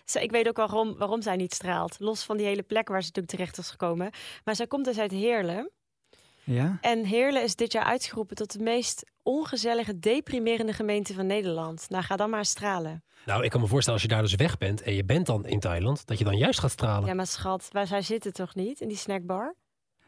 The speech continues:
Speaker 2: Nou ja, ik vond het een beetje onterecht, eh, dat dat tegen haar gezegd werd van, "Je straalt niet", want Martijn straalde zelf ook niet. En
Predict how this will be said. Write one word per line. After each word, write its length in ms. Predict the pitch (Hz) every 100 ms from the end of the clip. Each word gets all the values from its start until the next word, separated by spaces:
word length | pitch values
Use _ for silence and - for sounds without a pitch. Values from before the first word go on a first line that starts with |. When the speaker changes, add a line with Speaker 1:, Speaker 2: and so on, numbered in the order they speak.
| -
Speaker 2:
Nou 140 | 101
ja, 200 | 98 98 -
ik 160 | 147
vond 140 | - 139
het 100 | 135
een 60 |
beetje 260 | 123 127 -
onterecht, 600 | 139 127 135 143 - -
eh, 240 | - 135 123
dat 140 | 127
dat 140 | 123 117 -
tegen 240 | 135 120
haar 200 | 117 127
gezegd 360 | 110 139 139 -
werd 260 | 117 117
van, 240 | - 123 117
"Je 60 |
straalt 400 | 107 151 151 156
niet", 180 | 101 113
want 140 | 135 135
Martijn 360 | 131 127 120
straalde 360 | 110 123 104 110
zelf 320 | 104 117 110
ook 180 | 190 -
niet. 240 | 101 -
En 240 | - 135